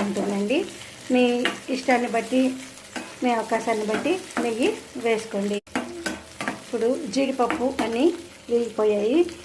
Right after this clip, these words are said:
ఇందులో మనము మిక్సీలో వేసుకున్న జీలకర్ర, మిరియాల పొడిని వేసేసుకుంటున్నాను. ఇది కూడా వేసి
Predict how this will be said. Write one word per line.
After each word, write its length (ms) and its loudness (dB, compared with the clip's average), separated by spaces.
ఇందులో 320 4
మనము 320 2
మిక్సీలో 540 2
వేసుకున్న 380 -2
జీలకర్ర, 480 4
మిరియాల 380 2
పొడిని 260 4
వేసేసుకుంటున్నాను. 880 -2
ఇది 180 2
కూడా 200 4
వేసి 340 2